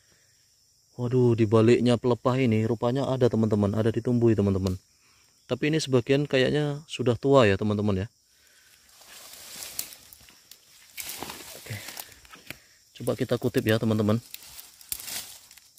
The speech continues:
Waduh, ini alhamdulillah sekali nih. Alhamdulillah sekali ya, kita pindah tempat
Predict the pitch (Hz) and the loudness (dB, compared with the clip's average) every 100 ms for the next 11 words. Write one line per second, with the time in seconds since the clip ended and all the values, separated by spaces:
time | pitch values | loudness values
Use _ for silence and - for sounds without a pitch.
0 | - _ - - - - - - - - | -20 _ -14 -12 -12 -14 -18 -20 -18 -16
1 | - - - - - - _ _ _ _ | -16 -16 -20 -20 -20 -20 _ _ _ _
2 | _ _ _ _ _ - - _ - 120 | _ _ _ _ _ -20 -20 _ -18 -16
3 | 120 113 113 110 104 - 104 104 104 104 | -14 -10 -6 -6 -6 -2 -2 0 -2 -2
4 | - - 120 110 98 - _ _ _ _ | -4 -4 -2 -2 -4 -8 _ _ _ _
5 | _ _ _ _ _ _ _ _ _ _ | _ _ _ _ _ _ _ _ _ _
6 | _ _ _ - - _ _ _ - - | _ _ _ -20 -20 _ _ _ -20 -20
7 | _ _ _ _ _ _ _ - _ - | _ _ _ _ _ _ _ -20 _ -18
8 | - - - - _ _ _ _ _ _ | -14 -10 -12 -14 _ _ _ _ _ _
9 | _ _ - - 107 101 101 101 101 107 | _ _ -20 -8 -4 -2 0 0 0 0
10 | 104 104 101 101 107 113 107 101 98 - | 2 2 0 -4 -4 -2 0 0 0 -2
11 | 98 98 123 | -6 -2 -2